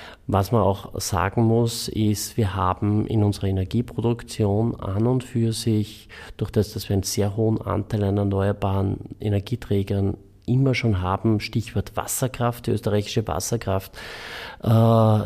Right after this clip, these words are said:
trägt einen bedeutenden Teil zur, Teil zur Energieerzeugung in Österreich bei. Äh, da sind wir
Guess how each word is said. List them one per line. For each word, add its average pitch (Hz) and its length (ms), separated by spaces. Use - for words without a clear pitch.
trägt - 440
einen 95 220
bedeutenden 110 720
Teil 98 200
zur, 110 520
Teil 98 240
zur 110 140
Energieerzeugung 107 680
in 104 100
Österreich 98 520
bei. 92 360
Äh, - 0
da 107 600
sind 120 480
wir 120 220